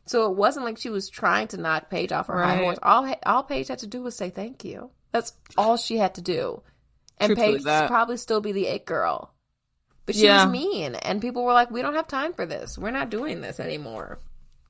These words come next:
Speaker 2: Yeah, 'cause it just got nastier. It wasn't even, like, a funny mean anymore. It was literally like, you're just being, like, a gross human being and still expecting this person to, like, kiss your ass when you've been mean to her. <laughs>
Speaker 1: Mm-hmm.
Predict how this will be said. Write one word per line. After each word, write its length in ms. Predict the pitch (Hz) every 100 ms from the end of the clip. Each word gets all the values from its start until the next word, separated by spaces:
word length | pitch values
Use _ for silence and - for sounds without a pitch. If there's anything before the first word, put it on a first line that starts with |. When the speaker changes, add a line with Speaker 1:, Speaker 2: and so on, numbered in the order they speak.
| _
Speaker 2:
Yeah, 380 | 185 160 151 143
'cause 140 | 214
it 80 | 226
just 140 | 254 403
got 200 | 330 190
nastier. 600 | 175 165 196 - 165 139
It 140 | 190
wasn't 240 | 226 247 247
even, 240 | 233 226
like, 180 | 190 208
a 80 | -
funny 380 | - 175 170 160
mean 260 | 165 165
anymore. 380 | 175 190 202 196
It 20 |
was 120 | 190
literally 320 | 190 190 190 185
like, 60 |
you're 180 | 175 190
just 280 | 247 262 -
being, 320 | 233 226 220
like, 220 | 185 165 -
a 100 | 170
gross 560 | 156 147 151 - - _
human 380 | - 170 156
being 300 | 151 151 143
and 100 | 143
still 260 | - - 147
expecting 520 | 135 - 151 - 139
this 140 | 131 -
person 340 | - 139 160
to, 120 | 160 139
like, 180 | 120
kiss 240 | - 147 -
your 100 | 120
ass 480 | - 92 143 180 165
when 120 | 151
you've 180 | - -
been 220 | 185 160
mean 180 | 165 190
to 180 | - -
her. 360 | - 196 - 349
<laughs> 300 | - _ -
Speaker 1:
Mm-hmm. 760 | 190 180 196 175 170 160 190